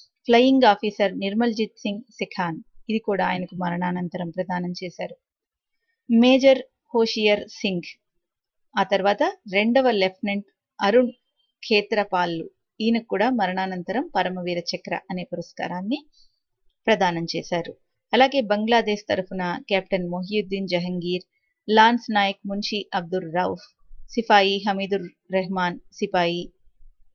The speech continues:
ముస్తాఫ్ కమాల్, ఈఆర్ఏ మొహమ్మద్ రుహల్ అమీన్, ఫ్లైట్ లెఫ్టినెంట్ మాటియర్ రెహమాన్, లాన్స్ నాయక్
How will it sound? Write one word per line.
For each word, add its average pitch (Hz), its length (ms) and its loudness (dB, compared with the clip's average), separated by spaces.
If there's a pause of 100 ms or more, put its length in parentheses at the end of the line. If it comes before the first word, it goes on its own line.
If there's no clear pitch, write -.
ముస్తాఫ్ 233 540 0
కమాల్, 180 380 -4 (640)
ఈఆర్ఏ 247 440 6
మొహమ్మద్ 208 580 -2
రుహల్ 196 400 -2
అమీన్, 185 360 -6 (400)
ఫ్లైట్ 262 340 4
లెఫ్టినెంట్ 190 680 -4
మాటియర్ 196 440 0
రెహమాన్, 180 460 -6 (420)
లాన్స్ 240 480 4
నాయక్ 185 320 0